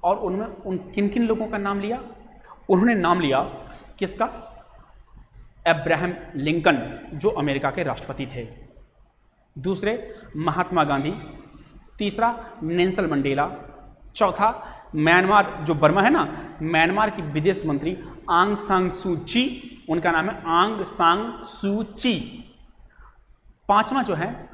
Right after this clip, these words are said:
एक अमेरिका में एक व्यक्ति थे, उनका नाम था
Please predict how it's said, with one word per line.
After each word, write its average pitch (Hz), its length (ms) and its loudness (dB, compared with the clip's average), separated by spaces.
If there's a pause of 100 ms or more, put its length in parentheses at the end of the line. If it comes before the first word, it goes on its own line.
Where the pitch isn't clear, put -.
(100)
एक - 340 -4 (1500)
अमेरिका 202 340 4
में 226 300 -2
एक 156 120 -4
व्यक्ति 151 260 -4
थे, 208 300 -4
उनका 165 240 2
नाम 147 140 2
था 170 340 -4